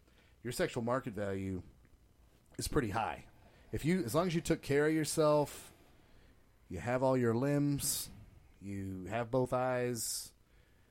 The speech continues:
you don't weigh four hundred and seventy-five pounds, thirty-three to thirty-six, this is, you are in your prime. Anthony, I don't, we,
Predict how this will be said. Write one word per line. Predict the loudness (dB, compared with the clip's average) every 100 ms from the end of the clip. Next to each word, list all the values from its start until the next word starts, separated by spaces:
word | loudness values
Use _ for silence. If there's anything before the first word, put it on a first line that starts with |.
| -20 _
you | -4
don't | -4 -4
weigh | -2 0 0 0 -2
four | -4 -4
hundred | -4 -4
and | -4
seventy-five | -2 -2 -2 -2 0
pounds, | -2 0 0 -2 -4 -8 -14 -20 _ _ -6
thirty-three | 0 2 2 0 0 0
to | 0
thirty-six, | 0 0 0 -2 -2 -2 -4 -8 -8 -8
this | -6 -2
is, | -2 -2 -4 -4 -6 -12 _ _ _ _ -20 -14
you | -2 2 2
are | 2
in | 0 -4
your | -6
prime. | -6 -6 -4 -8 -12 -20 -8
Anthony, | -4 -2 -2
I | -4 -6
don't, | -6 -14 -20 -20 -20 -20 -20
we, | -10 -8 -8